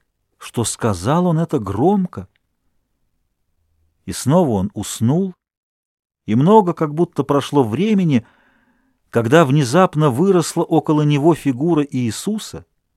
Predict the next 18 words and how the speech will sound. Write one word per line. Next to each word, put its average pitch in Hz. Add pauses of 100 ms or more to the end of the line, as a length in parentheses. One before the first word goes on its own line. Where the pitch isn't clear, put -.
(1000)
и 123
громкий, 147
будящий 127
голос — 165 (640)
мгновенно 160
отрезвил 165
его 131
и 139
остальных. 170 (1300)
«Вы 131
все 147
еще 147
спите 185
и 160
почиваете? 143 (920)
Кончено. 139 (580)
Пришел 117
час. -